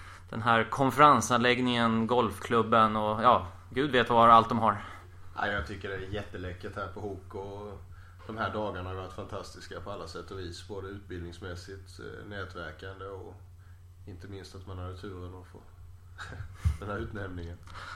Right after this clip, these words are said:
Speaker 1: Ja, tur kan man väl diskutera möjligtvis. Men jag tänkte vi bara så här, eh, Göran, vem, vem, vem är han? Vem är Göran Tysching?
Speaker 2: Oj, ja,
Speaker 1: <laughs>
Speaker 2: numera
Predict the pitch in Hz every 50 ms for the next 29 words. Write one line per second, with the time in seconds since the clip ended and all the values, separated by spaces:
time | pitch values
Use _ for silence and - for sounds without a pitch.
0 | - - - - - - - - 117 113 110 - - 156 151 135 113 - - 131
1 | 120 123 120 120 113 113 117 - - 104 113 113 107 110 117 117 110 104 104 -
2 | 104 90 - - - 123 120 120 117 - - - - - - - - - - -
3 | 233 226 208 214 220 214 220 208 202 196 202 208 202 220 220 160 120 107 92 -
4 | - 82 82 92 - - 143 180 208 180 151 131 135 175 190 165 131 107 104 120
5 | 175 180 156 143 180 202 196 190 180 147 151 190 196 190 185 180 208 180 113 90
6 | 90 - - - - - 135 139 170 175 170 165 165 165 160 151 151 151 151 151
7 | 156 139 - - 147 107 90 90 - - - - - - - - 135 143 139 110
8 | - 110 - - - - - - 101 143 151 196 202 - 123 135 139 131 123 127
9 | 127 131 143 151 156 151 151 139 127 123 123 120 123 127 127